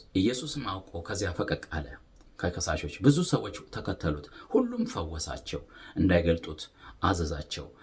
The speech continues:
በነቢዩ በኢሳይያ የተ-፣ የተባለው ይፈጸም ዘንድ «እግዚአብሔር ለባሪያው ለ-,» ለማን? ለእግዚአብሔር ለባሪያው የተናገረው ቃል ነበረ። ምን የሚል ነበር? «እነሆ የመረጥኩት ብላቴናዬ»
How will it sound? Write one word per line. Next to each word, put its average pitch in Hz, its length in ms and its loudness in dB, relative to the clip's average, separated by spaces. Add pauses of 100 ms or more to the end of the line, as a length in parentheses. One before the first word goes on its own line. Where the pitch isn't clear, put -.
(140)
በነቢዩ 85 420 4
በኢሳይያ 82 380 -4
የተ-፣ 87 420 0
የተባለው 85 400 -2
ይፈጸም - 420 -4
ዘንድ 143 200 -4 (280)
«እግዚአብሔር 104 680 -6
ለባሪያው 95 480 -2
ለ-,» 90 180 -4 (280)
ለማን? 101 280 -2 (440)
ለእግዚአብሔር 92 600 -2
ለባሪያው 101 480 -2
የተናገረው 87 560 -6
ቃል 82 260 -6
ነበረ። 73 340 -8
ምን 110 180 2
የሚል 80 300 -4
ነበር? - 260 -8 (420)
«እነሆ 95 300 -2 (460)
የመረጥኩት 95 520 -4 (140)
ብላቴናዬ» 78 600 -2